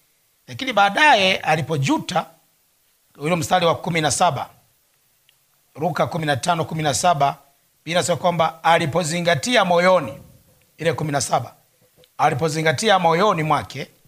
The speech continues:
alisema, "Ni watumishi wangapi wa baba yangu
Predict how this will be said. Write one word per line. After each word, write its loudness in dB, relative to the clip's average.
alisema, 0
"Ni -4
watumishi -2
wangapi 0
wa 0
baba 2
yangu 0